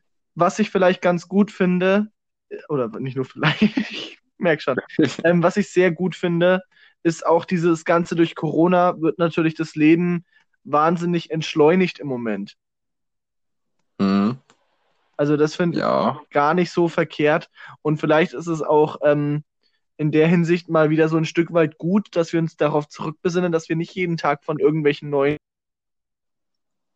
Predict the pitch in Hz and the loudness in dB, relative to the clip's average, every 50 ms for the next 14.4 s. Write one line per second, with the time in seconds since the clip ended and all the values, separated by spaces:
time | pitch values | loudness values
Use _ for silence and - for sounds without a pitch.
0 | _ _ _ _ - 156 151 151 156 160 165 160 - _ - _ _ _ _ - | _ _ _ _ -2 0 0 0 0 -2 -4 -6 -8 _ -20 _ _ _ _ 0
1 | 139 147 151 147 139 - 170 170 165 165 165 156 160 165 160 110 135 147 143 - | 2 2 2 0 0 0 0 0 2 0 -2 -6 -8 -8 -4 -4 -4 -4 -4 -6
2 | - 147 147 151 160 165 - _ _ _ _ _ _ _ _ _ _ _ 143 143 | -6 -4 -2 -2 -2 -4 -6 _ _ _ _ _ _ _ _ _ _ _ 0 0
3 | 143 143 147 147 147 135 - _ - 143 139 160 180 196 190 208 202 202 208 208 | 0 0 0 0 -2 -4 -6 _ -6 0 2 4 4 6 6 6 6 6 6 4
4 | 202 - _ _ _ _ _ _ _ _ _ _ _ _ _ _ _ _ _ _ | 2 0 _ _ _ _ _ _ _ _ _ _ _ _ _ _ _ _ _ _
5 | _ 160 160 165 170 160 175 165 170 165 - - 151 - 185 175 185 185 175 - | _ -2 0 0 0 2 2 2 0 0 -2 -6 -4 -2 0 0 0 0 -2 -4
6 | - 160 147 143 139 139 135 139 135 131 120 117 110 87 - - - - 147 147 | -4 -2 0 2 2 2 2 2 2 2 0 0 -2 -4 -6 -10 -6 -4 -2 0
7 | 151 156 165 160 160 156 - - 151 160 170 - 165 156 147 147 147 147 143 131 | 2 4 4 4 4 2 0 -2 -2 -2 -2 -2 -4 -2 0 2 2 2 4 4
8 | 139 143 147 156 151 - 147 117 113 123 127 117 - 120 131 - - 139 135 - | 2 2 2 -2 -4 -4 -4 -4 -4 -8 -10 -12 -14 -16 -12 -10 -10 -10 -4 -4
9 | 147 143 143 147 147 151 151 - 143 151 156 151 139 139 139 139 131 - 131 131 | -2 0 0 -2 -2 -4 -4 -4 -4 -2 -2 -2 -2 -4 -4 -6 -6 -6 -6 -6
10 | - - 170 151 - - 131 - - - 123 120 127 123 - _ _ _ _ _ | -6 -6 -8 -8 -8 -14 -20 -20 -16 -10 -8 -8 -8 -8 -10 _ _ _ _ _
11 | _ _ _ _ _ _ - 135 139 139 143 139 139 131 104 - 131 - - 147 | _ _ _ _ _ _ -4 -2 -2 -2 -2 -4 -4 -6 -8 -12 -18 -10 -8 -8
12 | 151 - 143 143 139 127 139 139 135 - - - 127 127 139 147 143 - - - | -8 -6 -4 -6 -6 -6 -8 -12 -16 -14 -8 -6 -4 -4 -4 -6 -8 -10 -10 -8
13 | 151 160 160 - 165 151 - - 151 151 - 147 135 - - 131 123 123 135 - | -8 -8 -8 -10 -12 -12 -8 -10 -10 -8 -8 -10 -10 -8 -6 -4 -4 -4 -6 -8
14 | - - 139 135 135 135 143 | -10 -10 -10 -8 -8 -12 -12